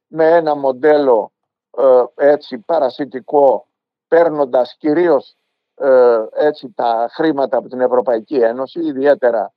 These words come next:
από τη στιγμή και πέρα που μπήκαμε στο ευρώ, και είχε φτιαχτεί ένα κλίμα μιας οικονομίας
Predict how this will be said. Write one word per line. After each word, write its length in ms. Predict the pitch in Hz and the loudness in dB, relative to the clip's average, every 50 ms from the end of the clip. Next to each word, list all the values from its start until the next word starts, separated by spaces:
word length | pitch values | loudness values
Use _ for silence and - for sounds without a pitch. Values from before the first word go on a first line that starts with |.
| _ _ _ _ _ _ | _ _ _ _ _ _
από 220 | - 120 127 147 | -6 -6 -6 -6
τη 100 | - 131 | -8 -12
στιγμή 360 | 113 - 127 123 123 139 139 | -14 -14 -16 -12 -8 -8 -6
και 120 | 127 135 120 | -6 -6 -4
πέρα 300 | 101 131 123 120 117 104 | -2 0 0 2 0 -2
που 120 | 101 113 | -4 -8
μπήκαμε 560 | 107 110 131 123 - 120 107 107 104 101 98 104 | -8 -8 -8 -6 -4 -4 -4 -4 -6 -8 -8 -10
στο 200 | - - - 123 | -12 -8 -4 -2
ευρώ, 440 | 113 107 101 101 113 123 165 185 - _ _ _ _ _ _ _ _ _ _ _ | -2 -2 -2 -2 -2 -2 -2 -2 -6 _ _ _ _ _ _ _ _ _ _ _
και 100 | - 247 | -4 -2
είχε 240 | 240 240 220 - 214 | -2 -2 -2 -4 -4
φτιαχτεί 420 | 196 - - 180 - - - 220 | -4 -2 -2 -2 -2 -4 -4 -2
ένα 240 | 220 208 202 202 180 | -2 0 0 -2 -4
κλίμα 380 | - - - 196 202 185 165 151 | -4 -6 -6 -4 -4 -2 -2 -4
μιας 280 | 151 165 185 170 - | -4 -2 -4 -4 -4
οικονομίας 720 | - _ - 156 135 127 120 131 160 202 226 240 226 - | -6 _ -6 -4 -4 -4 -4 -4 -2 -2 -2 -2 -4 -8